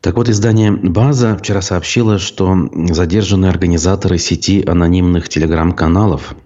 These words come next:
Э, причём в эту сеть вошли так называемые башкортостанские сети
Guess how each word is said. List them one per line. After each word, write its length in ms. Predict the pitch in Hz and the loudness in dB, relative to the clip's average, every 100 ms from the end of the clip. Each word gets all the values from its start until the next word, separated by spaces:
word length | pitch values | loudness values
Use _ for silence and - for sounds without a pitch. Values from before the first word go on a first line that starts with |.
| _ _ - | _ _ -6
Э, 380 | 76 71 71 - - - _ _ _ - | -4 0 -2 -2 -8 -20 _ _ _ -10
причём 300 | - 87 78 | -6 -2 0
в 20 | |
эту 140 | 78 - | 0 -2
сеть 320 | - 110 92 | -2 -2 0
вошли 560 | 76 76 - 87 95 - - _ _ _ _ - 80 | -2 -2 0 0 -2 -8 -20 _ _ _ _ -4 -2
так 140 | - | -2
называемые 520 | 78 71 76 80 80 78 - | -2 0 2 2 2 0 -2
башкортостанские 840 | 76 - 71 - - 101 98 67 | -4 -2 -4 -4 0 0 0 -4
сети 380 | - 65 - | -2 -4 -6